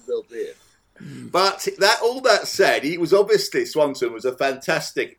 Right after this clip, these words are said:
Speaker 2: influence and asset to you in your, and particularly
Speaker 1: Oh,
Speaker 2: when you were a
Speaker 1: yes,
Speaker 2: young
Speaker 1: yes.
Speaker 2: writer.
Speaker 1: No, he was not, he was not an influence to me at all. I never did, got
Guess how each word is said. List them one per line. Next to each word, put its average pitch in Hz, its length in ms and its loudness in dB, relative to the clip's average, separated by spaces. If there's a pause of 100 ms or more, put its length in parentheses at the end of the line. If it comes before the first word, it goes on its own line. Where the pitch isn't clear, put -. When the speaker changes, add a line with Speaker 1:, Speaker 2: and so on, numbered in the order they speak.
(160)
Speaker 2:
influence 127 600 -2
and 120 80 -6
asset 113 400 -6
to 87 180 -8
you 87 160 -4
in 87 140 -6
your, 87 300 -8 (220)
and 113 80 -10
particularly 131 380 2
Speaker 1:
Oh, - 40 0
Speaker 2:
when 104 80 -8
you 104 100 -4
were 95 100 -2
a 104 40 -2
Speaker 1:
yes, 107 140 -2
Speaker 2:
young 98 120 -4
Speaker 1:
yes. 95 60 -2
Speaker 2:
writer. 92 380 -8 (520)
Speaker 1:
No, 185 460 2
he 196 160 -12
was 180 200 -4
not, 208 200 -4 (100)
he 160 120 -10
was 160 180 -12
not 185 180 -2
an 185 80 -6
influence 165 480 -6
to 160 100 -12
me 151 320 0
at 151 100 4
all. 147 480 6 (300)
I 165 280 6
never 214 240 4
did, 175 320 -6
got 170 180 0